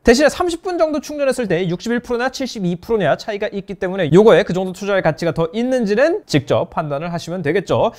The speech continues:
그리고 이왕 여기까지 온 거 내 갤럭시 에스 텐 에 딸려온 십오 와트로 충전해도 되나요? 하실까봐 측정해 보니까 걔는 삼십 분에 삼십칠 프로, 한 시간에 육십사 프로, 한 시간 반에 구십일 프로,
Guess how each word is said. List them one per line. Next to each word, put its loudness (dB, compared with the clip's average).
그리고 4
이왕 6
여기까지 0
온 -2
거 0
내 -6
갤럭시 -2
에스 -2
텐 -10
에 -6
딸려온 -2
십오 -6
와트로 -6
충전해도 -4
되나요? 0
하실까봐 0
측정해 4
보니까 2
걔는 0
삼십 -2
분에 0
삼십칠 -2
프로, -2
한 -2
시간에 -4
육십사 -2
프로, -2
한 -4
시간 -8
반에 0
구십일 -6
프로, -2